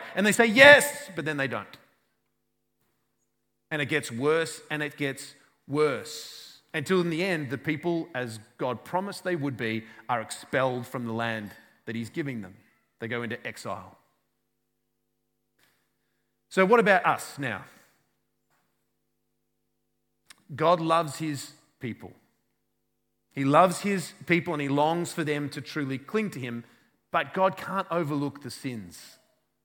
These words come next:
of an unholy people. God loves them. He warns them of compromise, of serving other gods. They don't listen, and in the end, he brings the consequences on them because he's a God of justice.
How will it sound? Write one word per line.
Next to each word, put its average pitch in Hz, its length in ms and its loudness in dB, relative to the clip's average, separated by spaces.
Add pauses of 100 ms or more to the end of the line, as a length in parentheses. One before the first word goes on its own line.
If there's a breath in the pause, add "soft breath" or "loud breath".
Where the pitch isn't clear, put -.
(500)
of 127 160 -4
an 123 80 -6
unholy 113 500 -6
people. - 400 -16 (1200)
God 135 160 0
loves 147 400 2
them. 208 340 -4 (960)
He 123 100 -6
warns 160 500 0
them 208 200 -2
of 185 140 -4
compromise, 185 680 0
of 127 100 -10
serving 170 380 -4
other 170 140 -4
gods. 139 400 -2
They 117 140 -6
don't 151 360 -6
listen, 156 340 -6
and 123 100 -8
in 139 140 -4
the 143 160 -4
end, 117 220 -8
he 123 120 -6
brings 120 440 -10
the 123 80 -14
consequences 131 720 -12
on 185 140 -2
them 135 100 -6
because 120 260 -8
he's 123 140 -8
a 123 40 -10
God 123 200 -6
of 107 100 -10
justice. - 800 -14